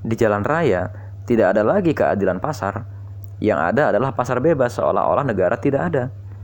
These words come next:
Karena apa? Akhirnya masyarakat itu akhirnya main hakim sendiri. Karena merasa, misalnya yang plat kuning, "Loh, kita ini selama ini sudah menepati aturan," misalnya.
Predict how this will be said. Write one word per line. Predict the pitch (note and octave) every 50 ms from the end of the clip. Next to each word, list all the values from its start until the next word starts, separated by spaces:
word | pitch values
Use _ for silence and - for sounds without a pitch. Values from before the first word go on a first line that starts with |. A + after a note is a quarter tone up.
| - - - - - - - - - - - - - - -
Karena | - A2 A2+ C3+ D3+ - F#3 E3+
apa? | - D3 - -
Akhirnya | A#2 B2+ B2 F3 G3+ G#3+ G3+ F3+
masyarakat | D3 B2 - A2+ F#2+ F2+ G2+ - - -
itu | D3+ - F3
akhirnya | D#3 B2+ A#2+ A#2 A#2+ D3 D#3+
main | D#3 D3 D3 C3+
hakim | G2 F#2 G2 - C#3 C3+
sendiri. | - C#3+ C#3+ E3 E3+ E3+ D3 A#2+ G#2 - - - - - - - - - - - - - - - - - - - - - - - - - - - - - -
Karena | - A2 B2 E3 F#3
merasa, | F#3 G3 G#3 G3 - - D#3+ -
misalnya | - B2 G#2 A#2+ C3+ E3 F3 D#3+
yang | D3 -
plat | B2 - -
kuning, | D#3+ D#3+ D3+ C#3 A#2+
"Loh, | G2+ F#2+ - - - - - - -
kita | - G#2 - F3 F#3+
ini | G3 G3
selama | F#3+ - F3 E3+ E3 E3+ E3+ F3+
ini | F#3+
sudah | F3+ - D3 C#3+ C#3
menepati | C#3 C3+ C3+ B2+ - C3+ B2+ - C3+ B2
aturan," | A#2+ G2+ G#2+ F2+ - F#2+ G2 F2 -
misalnya. | - - - C#2 C2 C2 - -